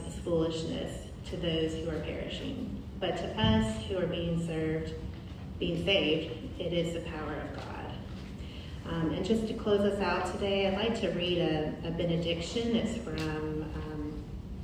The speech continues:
Common Prayer, not to be confused with the Book of Common Prayer. Um, "May the peace of the Lord Christ go with you wherever he may send you.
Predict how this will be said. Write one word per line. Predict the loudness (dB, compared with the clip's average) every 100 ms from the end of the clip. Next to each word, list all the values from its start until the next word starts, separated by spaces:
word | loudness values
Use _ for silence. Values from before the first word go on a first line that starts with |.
| -6
Common | -4 -2 0 0
Prayer, | -2 0 0 0 -2 -2
not | -2 -2
to |
be | -2
confused | -2 -2 -2 2 2 0 -2
with | -4 -4
the | -4
Book | -2 -2 0
of | -2 -2
Common | -2 -2 0
Prayer. | -2 -2 -4 -6 -8 -8 -8 -10 -10 -10 -4
Um, | 0 2 2 0 -2 -4 -6 -8 -10 -12 -10 -10 -10 -10 -10 -8 -8 -6 -6 -4 -4 -4 6
"May | 10
the | 10 10
peace | 8 8 8
of | 8 8
the | 6
Lord | 6 6 6 6 2 0
Christ | 2 2 0 0
go | 2
with | 4 2 2
you | -2 -2 -4 -4 -8 -8 -2
wherever | 2 4 4 4
he | 2 2
may | 2 2
send | 0 -4 -4
you. | -4 -4